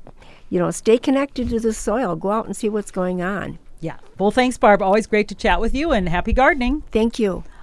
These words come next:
Speaker 2: All right, it is ten oh one, and you're listening to A Minnesota Morning on K M S U Radio, eighty-nine point seven F M in Mankato and
Speaker 1: <laughs>
Speaker 2: K M S K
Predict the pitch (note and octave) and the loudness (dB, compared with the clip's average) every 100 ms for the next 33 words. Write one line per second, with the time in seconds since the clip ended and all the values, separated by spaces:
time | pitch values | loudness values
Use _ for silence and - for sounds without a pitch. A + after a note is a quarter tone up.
0 | - D#3+ F#3 G#3 G3 D#3+ G3 G3+ G3+ A3 | -6 -2 0 2 0 -2 -4 -4 -4 -4
1 | G#3 - G3+ F#3 F3+ F3+ A3+ F3 D3 E3 | -4 -6 -6 -4 -2 -2 -4 -4 -6 -6
2 | - F3 E3+ - G#3+ F#3+ E3+ E3 F3+ D#3+ | -6 -8 -6 -4 -2 0 -2 -2 -4 -2
3 | D#3+ E3+ A#3 F3 C#3+ - F#3 F3+ E3+ D#3+ | -2 -2 -2 -4 -4 -2 0 0 0 -2
4 | F3+ D#3+ F#3+ G3+ F3+ F#3 - E3 E3+ E3+ | -2 0 2 2 0 -2 -2 -4 -4 -4
5 | D#3+ D#3+ E3 F3 D#3 D#3 G3 E3+ D#3+ C#3+ | -4 -6 -6 -8 -10 -8 -6 -4 -6 -4
6 | G3 G3+ D#3 D#3 D3+ C#3+ D3 - G#3 G#3+ | -4 -4 -6 -6 -6 -8 -6 -4 -2 -2
7 | F3+ D#3 G3 F#3+ F#3 - G#3 G3+ | -4 -4 -4 -2 -4 -4 -2 -2